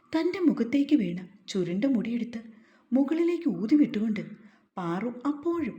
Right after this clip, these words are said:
അവനെ തന്നെ ഉറ്റുനോക്കിയിരുന്നു. "ഡി, നീ എന്ത് കോപ്പിലെ പരിപാടിയാ കാണിച്ചേ? എനിക്ക് ശരിക്കും വേദനിച്ചു." "ഞാനൊരു ഉമ്മ തന്നതല്ലേ ഉള്ളൂ,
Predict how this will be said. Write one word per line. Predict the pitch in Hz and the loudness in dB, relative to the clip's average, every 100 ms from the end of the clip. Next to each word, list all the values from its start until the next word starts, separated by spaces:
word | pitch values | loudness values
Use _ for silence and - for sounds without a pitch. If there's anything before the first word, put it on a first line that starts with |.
| - | -2
അവനെ | 285 339 349 | 0 0 0
തന്നെ | 339 349 | 0 4
ഉറ്റുനോക്കിയിരുന്നു. | 226 - 302 285 - 220 180 160 - - - _ _ _ _ _ _ | 2 4 4 4 4 0 0 -4 -8 -16 -20 _ _ _ _ _ _
"ഡി, | 170 370 - - - _ _ - | 0 0 -2 -16 -20 _ _ -2
നീ | 214 294 | 6 8
എന്ത് | 233 302 | 8 2
കോപ്പിലെ | - 180 208 - 359 | -2 -4 -2 0 0
പരിപാടിയാ | 359 170 170 269 330 | -2 -4 -4 -2 -2
കാണിച്ചേ? | 311 254 214 240 240 - - _ _ _ _ _ 160 | -2 -2 -2 -4 -8 -12 -20 _ _ _ _ _ -10
എനിക്ക് | 165 196 339 | -8 -8 -8
ശരിക്കും | - 180 - 381 | -6 -6 -8 -6
വേദനിച്ചു." | 339 156 160 262 - 285 - _ _ _ _ _ - _ _ _ _ _ _ _ | -2 -2 0 -2 -2 -6 -8 _ _ _ _ _ -20 _ _ _ _ _ _ _
"ഞാനൊരു | 254 240 226 285 370 | -4 -2 2 2 2
ഉമ്മ | 294 294 | 0 0
തന്നതല്ലേ | 359 381 392 359 320 | 0 -2 -2 0 2
ഉള്ളൂ, | 233 180 | 0 -2